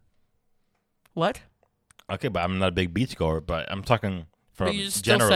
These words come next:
Speaker 1: said that was
Speaker 2: from
Speaker 1: good, and you literally have on this podcast
Speaker 2: It is
Speaker 1: said it's
Speaker 2: good.
Speaker 1: not good.
Speaker 2: For
Speaker 1: Forty-five minutes? You
Speaker 2: Um, but
Speaker 1: literally
Speaker 2: I'm not,
Speaker 1: said
Speaker 2: I'm not
Speaker 1: you're not driving more
Speaker 2: speaking
Speaker 1: than
Speaker 2: personally.
Speaker 1: twenty.
Speaker 2: I'm not speaking personally right now.
Speaker 1: Hmm.
Speaker 2: I'm speaking generally.
Speaker 1: Got it.
Speaker 2: See the difference?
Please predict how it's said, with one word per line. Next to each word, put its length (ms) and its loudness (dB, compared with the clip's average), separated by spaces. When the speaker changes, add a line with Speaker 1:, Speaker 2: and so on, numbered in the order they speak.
Speaker 1:
said 80 -6
that 200 4
was 100 2
Speaker 2:
from 120 0
Speaker 1:
good, 400 2
and 140 -4
you 100 -2
literally 380 -4
have 260 -4
on 200 -8
this 80 -12
podcast 360 -4
Speaker 2:
It 40 0
is 80 0
Speaker 1:
said 80 -2
it's 180 -2
Speaker 2:
good. 80 -6
Speaker 1:
not 240 -6
good. 300 -12
Speaker 2:
For 500 -2
Speaker 1:
Forty-five 520 -4
minutes? 360 -6
You 140 -6
Speaker 2:
Um, 60 -4
but 120 -4
Speaker 1:
literally 180 6
Speaker 2:
I'm 60 -4
not, 80 4
Speaker 1:
said 180 2
Speaker 2:
I'm 140 -2
not 120 0
Speaker 1:
you're 60 0
not 140 2
driving 220 6
more 100 2
Speaker 2:
speaking 180 4
Speaker 1:
than 80 6
Speaker 2:
personally. 240 2
Speaker 1:
twenty. 140 -4
Speaker 2:
I'm 100 -6
not 120 -8
speaking 280 -12
personally 500 -12
right 160 -18
now. 100 -18
Speaker 1:
Hmm. 300 -10
Speaker 2:
I'm 60 -8
speaking 360 -6
generally. 580 -8
Speaker 1:
Got 240 -8
it. 140 -12
Speaker 2:
See 160 -20
the 100 -16
difference? 420 -18